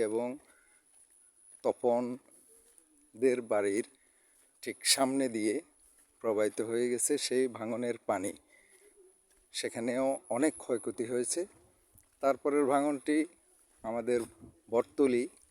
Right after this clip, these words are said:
টোটাল ভাঙনগুলো সৃষ্টির মূল কারণ হচ্ছে রাস্তার উপর দিয়ে স-, বিপদসীমার উপর দিয়ে পানি গড়িয়ে, এই যে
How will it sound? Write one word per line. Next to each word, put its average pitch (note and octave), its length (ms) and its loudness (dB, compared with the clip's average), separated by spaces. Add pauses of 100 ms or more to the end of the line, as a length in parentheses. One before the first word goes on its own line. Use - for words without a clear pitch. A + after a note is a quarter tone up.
(1600)
টোটাল F3 280 6
ভাঙনগুলো D3+ 560 2
সৃষ্টির D#3 420 2
মূল E3 200 2 (100)
কারণ D#3+ 220 8
হচ্ছে D3 360 -2 (200)
রাস্তার F#3 400 8 (160)
উপর D#3 260 10 (180)
দিয়ে F#3+ 280 10
স-, - 260 0 (680)
বিপদসীমার F3+ 760 8 (760)
উপর F3+ 200 12 (120)
দিয়ে D3 140 10 (120)
পানি C3+ 200 6 (180)
গড়িয়ে, C#3 340 10 (180)
এই A#2+ 80 4
যে A#2+ 140 2